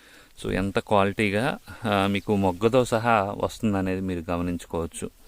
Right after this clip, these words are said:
ఉమ్? ఆ, so అసలు క్వాలిటీ చూడండి మీరు, ఆ,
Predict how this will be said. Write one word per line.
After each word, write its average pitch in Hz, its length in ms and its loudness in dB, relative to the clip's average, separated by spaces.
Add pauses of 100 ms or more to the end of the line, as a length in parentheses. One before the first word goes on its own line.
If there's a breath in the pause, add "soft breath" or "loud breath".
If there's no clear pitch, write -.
(340 loud breath)
ఉమ్? 160 160 0 (880 loud breath)
ఆ, 90 240 -2 (100)
so 95 140 2
అసలు - 280 0
క్వాలిటీ 104 420 2
చూడండి 92 400 0
మీరు, 90 400 0 (220)
ఆ, 95 200 -2